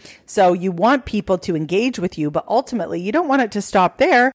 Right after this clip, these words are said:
You want them to move into getting on your email list. That's where you keep track of your subscribers. So once they move onto your email list, that number is obviously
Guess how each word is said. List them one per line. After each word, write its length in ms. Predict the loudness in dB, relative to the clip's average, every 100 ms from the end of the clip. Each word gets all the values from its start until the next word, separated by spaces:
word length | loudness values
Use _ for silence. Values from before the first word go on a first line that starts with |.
| -4
You 140 | -2
want 220 | 0 0
them 100 | 0 -2
to 120 | -2
move 760 | 0 0 2 2 2 0 -4 -12 -6
into 500 | -4 -4 -4 -4 -2
getting 280 | 0 0 2
on 160 | -2
your 100 | -4 -6
email 260 | -4 -4
list. 380 | -6 -12 -12 -14 0
That's 260 | 2 2 2
where 80 |
you 100 | 2
keep 220 | 0 -4 -4
track 320 | -2 0 -2
of 100 | -4
your 320 | -2 -2 -2
subscribers. 800 | -6 -10 0 0 2 -2 -8 -12 -16
So 160 | -2 0
once 300 | 2 2 0
they 100 | 0
move 260 | 2 0 0
onto 240 | -2 -2
your 140 | -2 -2
email 360 | -2 0 0 2
list, 520 | 0 -2 -4 -10 -16 -10
that 280 | 0 2 2
number 460 | 0 -2 0 2 2
is 380 | 0 -2 -8 -6
obviously 540 | -4 -4 -4 -6 -6